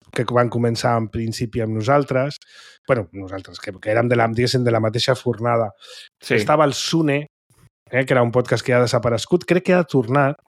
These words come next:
Speaker 1: eh, que era un que jo, jo, jo escoltava el Sune per aprendre com es feia podcasting, imagina't. Eh, era en espanyol. I, i el This Week in Tech. El Sune i el This Week in Tech són pràcticament les referències.
Speaker 2: Mhm.
Speaker 1: Em,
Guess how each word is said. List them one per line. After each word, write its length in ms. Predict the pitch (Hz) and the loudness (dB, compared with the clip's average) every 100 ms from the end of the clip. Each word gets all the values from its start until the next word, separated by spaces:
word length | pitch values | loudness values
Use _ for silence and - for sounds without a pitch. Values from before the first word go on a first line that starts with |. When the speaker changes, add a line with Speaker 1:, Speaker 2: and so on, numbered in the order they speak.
| _ - - - _ | _ -20 -20 -20 _
Speaker 1:
eh, 180 | 127 120 | 0 0
que 120 | 123 | 2
era 100 | 135 | 2
un 100 | 135 | 2
que 140 | 143 | 2
jo, 160 | 127 135 117 | 2 0 -6
jo, 120 | 113 113 | -8 -4
jo 100 | 123 | -2
escoltava 420 | - 156 170 156 | 0 2 4 4
el 80 | 139 | 2
Sune 260 | 147 175 | 0 0
per 260 | 190 - 139 | 0 0 2
aprendre 480 | 131 120 123 123 170 | 2 2 0 0 0
com 180 | 175 165 | 0 0
es 80 | - | 2
feia 220 | 147 127 | 2 2
podcasting, 640 | 123 - 160 160 170 104 - | 0 0 0 0 -2 -6 -6
imagina't. 360 | 110 117 135 - _ _ | -4 0 -2 -4 _ _
Eh, 180 | 113 113 110 | -4 -4 -2
era 160 | 120 120 | 2 4
en 80 | 127 | 2
espanyol. 540 | - 113 113 135 104 - - - - - _ | 0 0 2 2 2 -4 -14 -12 -14 -16 _
I, 840 | 139 139 135 131 123 120 113 107 107 | 2 4 6 4 4 2 0 -2 -4
i 120 | - 123 | 0 2
el 100 | 113 | 2
This 160 | 123 | 2
Week 200 | 127 131 | 2 2
in 140 | 123 101 | 0 -2
Tech. 200 | 139 160 _ _ | -4 -4 _ _
El 160 | 117 120 | -2 0
Sune 200 | 139 156 | 4 4
i 40 | |
el 60 | 156 | 4
This 120 | 143 | 2
Week 220 | 143 143 | 0 0
in 120 | 143 | 0
Tech 240 | 131 190 180 | 0 0 0
són 800 | 151 160 160 135 127 120 117 110 | 0 2 4 2 0 -2 -6 0
pràcticament 460 | 123 117 120 117 113 | 0 2 2 2 4
les 140 | 110 | 2
referències. 680 | 107 - 107 139 143 107 107 | 0 0 2 2 0 -6 -2
Speaker 2:
Mhm. 340 | 131 120 117 127 - - - - - - - - | 2 4 2 0 -8 -16 -14 -14 -16 -18 -20 -2
Speaker 1:
Em, 680 | 143 143 139 135 131 127 123 | 2 4 2 0 -4 -6 -8